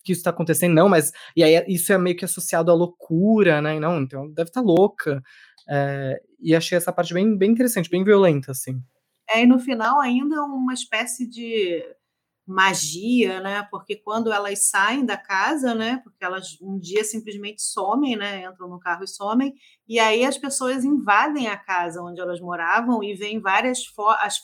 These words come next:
Speaker 2: fotos de todos os moradores do Alto de La Cascada com, nas paredes e com altares embaixo, né? Uma espécie de,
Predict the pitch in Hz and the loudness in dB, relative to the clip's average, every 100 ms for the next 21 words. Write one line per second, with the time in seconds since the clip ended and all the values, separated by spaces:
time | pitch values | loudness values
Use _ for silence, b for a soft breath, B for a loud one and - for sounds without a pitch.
0 | _ 226 254 285 226 196 214 240 277 269 | _ 2 4 2 -4 -8 -6 2 2 2
1 | 277 247 233 214 190 208 220 196 185 190 | -2 0 2 2 0 -6 -6 -10 -8 -6
2 | 180 180 175 175 175 180 - - 185 202 | -6 -6 -8 -6 -6 -8 -8 -2 0 0
3 | 226 226 240 233 226 214 190 _ b b | -2 -4 -4 -2 -4 -6 -10 _ b b
4 | - 202 202 214 190 185 196 240 226 277 | -4 -4 2 2 2 0 0 0 0 -4
5 | - - b b 226 226 240 233 233 233 | -6 -10 b b -12 -4 4 4 4 2
6 | 190 185 214 214 190 185 190 175 160 180 | 2 4 4 2 -4 -10 -10 -6 0 2
7 | 190 175 - - 175 185 185 175 - 180 | 2 0 -6 -14 -16 -14 -12 -12 -6 -6
8 | 180 185 175 165 170 160 151 151 147 | -6 -10 -12 -10 -8 -8 -12 -14 -18